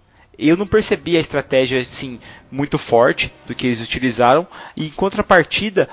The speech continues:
o tempo que eles passaram discutindo deixou a mesa ainda mais ansiosa, a mesa mais legal, assim,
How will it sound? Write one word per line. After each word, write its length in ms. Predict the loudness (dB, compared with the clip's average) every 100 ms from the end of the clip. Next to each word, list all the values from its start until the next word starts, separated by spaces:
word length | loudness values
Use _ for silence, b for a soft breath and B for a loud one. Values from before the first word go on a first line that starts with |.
| B
o 80 | -10
tempo 320 | -4 -2 -2
que 140 | -4 -4
eles 120 | -2
passaram 380 | -2 0 0 -2
discutindo 720 | -6 -10 -6 -6 -6 -10 -12 B B
deixou 400 | -2 0 2 2 2
a 120 | 0
mesa 400 | 0 -4 -4 -2
ainda 460 | -2 -2 -4 -2 0
mais 300 | 0 -2 -2
ansiosa, 580 | -4 -4 0 2 2 -2
a 40 |
mesa 420 | -2 -4 -2 -2
mais 320 | 0 -2 -2
legal, 440 | 0 0 4 6 6
assim, 240 | 4 -6